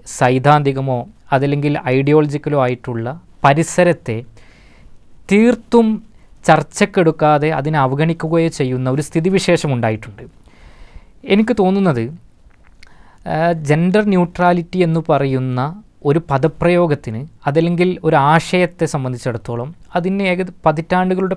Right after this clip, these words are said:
പഴക്കമുണ്ട്. യൂറോപ്യൻ നാടുകളെ സംബന്ധിച്ചിടത്തോളം അതല്ലെങ്കിൽ, ആ, പാശ്ചാത്യ നാടുകളെ പൊതുവെ എടുക്കുകയാണ് എങ്കിൽ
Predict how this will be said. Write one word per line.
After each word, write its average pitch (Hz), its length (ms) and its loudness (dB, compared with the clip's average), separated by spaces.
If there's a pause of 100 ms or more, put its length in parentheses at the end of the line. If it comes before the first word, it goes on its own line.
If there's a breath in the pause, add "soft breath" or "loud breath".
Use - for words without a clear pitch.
പഴക്കമുണ്ട്. 160 600 0 (800 soft breath)
യൂറോപ്യൻ 160 460 6
നാടുകളെ 147 380 2
സംബന്ധിച്ചിടത്തോളം 127 840 -4
അതല്ലെങ്കിൽ, 135 560 0 (360 soft breath)
ആ, 139 420 4
പാശ്ചാത്യ 170 540 2
നാടുകളെ 151 440 2
പൊതുവെ 170 560 2
എടുക്കുകയാണ് 131 600 -2
എങ്കിൽ 113 340 -8